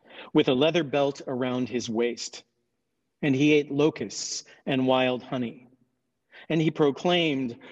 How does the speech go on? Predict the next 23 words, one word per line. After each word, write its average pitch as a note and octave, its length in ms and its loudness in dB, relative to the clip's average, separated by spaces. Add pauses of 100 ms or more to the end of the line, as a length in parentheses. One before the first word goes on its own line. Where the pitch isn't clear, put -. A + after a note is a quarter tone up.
(140)
"The D3 100 2
one F#3 300 2
who F3 240 0
is C3+ 160 -4
more C#3 240 0
powerful G3 600 -2
than C#3+ 180 -2
I C#3 360 -2
is - 260 -8
coming C#3 580 -4
after C#3 420 -6
me. A2+ 360 -8 (760)
I D3 140 2
am D3 120 2
not C3+ 220 -4
worthy D#3+ 440 0
to B2+ 120 -8
stoop - 440 -2
down C#3 420 -2
and C#3 160 -6
untie C#3+ 600 -2
the A#2+ 120 -4
thong A#2+ 580 -2